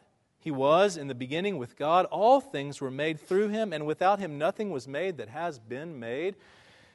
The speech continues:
And we wondered, what did John mean by that? Maybe he was just having a bad dream and talking in his sleep. After all, John sometimes could be kind of weird and sketchy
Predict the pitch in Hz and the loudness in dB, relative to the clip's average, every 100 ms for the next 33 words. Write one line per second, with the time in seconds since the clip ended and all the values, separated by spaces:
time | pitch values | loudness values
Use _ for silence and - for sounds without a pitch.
0 | - 170 190 208 214 240 170 104 117 147 | -8 -2 0 2 4 4 2 -4 -8 -14
1 | - _ _ _ _ - 254 320 156 131 | -20 _ _ _ _ -8 -4 -4 -2 -2
2 | 123 139 214 240 147 104 92 - - _ | -2 -4 -4 -4 -4 -6 -10 -16 -20 _
3 | - - _ _ 110 143 190 180 151 - | -14 -14 _ _ -6 -4 -4 -4 -4 -6
4 | 131 135 139 135 104 107 123 135 107 98 | -8 -6 -6 -8 -10 -8 -8 -8 -12 -14
5 | 117 139 92 - 117 - 131 107 - 139 | -14 -14 -18 -12 -12 -10 -14 -14 -14 -10
6 | 208 127 - 139 160 113 131 165 180 160 | -6 -6 -6 -2 -2 -2 -2 -2 -2 -6
7 | 147 151 156 143 139 143 139 107 110 131 | -6 -8 -8 -12 -12 -8 -8 -8 -8 -4
8 | 160 131 87 82 _ _ _ _ _ - | -4 -6 -10 -20 _ _ _ _ _ -8
9 | - - - - 214 240 | -4 -4 -4 -8 -8 -10